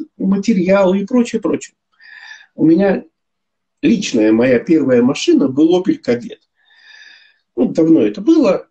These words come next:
Э, такой беленький, я его угробил, конечно, укатал. Ну, и он был старый, и я регулярно его ремонтировал.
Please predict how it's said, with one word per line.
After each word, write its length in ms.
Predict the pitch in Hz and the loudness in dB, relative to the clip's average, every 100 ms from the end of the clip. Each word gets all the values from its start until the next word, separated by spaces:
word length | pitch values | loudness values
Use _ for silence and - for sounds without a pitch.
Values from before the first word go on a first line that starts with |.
| _ - | _ -6
Э, 380 | 147 135 135 139 _ | -2 -2 -2 -8 _
такой 240 | - 120 | -8 -6
беленький, 840 | 113 226 302 226 202 180 165 156 - _ | -2 0 2 0 0 -4 -4 -4 -8 _
я 160 | - 147 | -2 -2
его 220 | 131 120 | 2 0
угробил, 500 | 127 175 294 214 196 | -2 0 0 0 -4
конечно, 640 | 185 180 160 156 147 139 - - | -6 -4 -2 -2 -4 -6 -14 -6
укатал. 600 | 277 277 269 254 262 - | -4 -4 -2 -2 -2 -6
Ну, 300 | - 226 - - | -2 -2 -2 -8
и 340 | 190 185 - - | -4 -4 -4 -4
он 180 | 190 190 | -2 2
был 140 | 139 | 0
старый, 560 | 135 - 170 165 139 - _ - | -2 -2 0 0 -2 -8 _ -4
и 100 | 156 | 0
я 800 | 156 156 139 175 170 151 147 - | 2 0 0 0 2 2 0 -2
регулярно 500 | 135 143 214 226 143 | -2 0 0 0 0
его 220 | 139 160 | 2 2
ремонтировал. 680 | 165 147 151 - 120 _ | 2 0 -4 -8 -12 _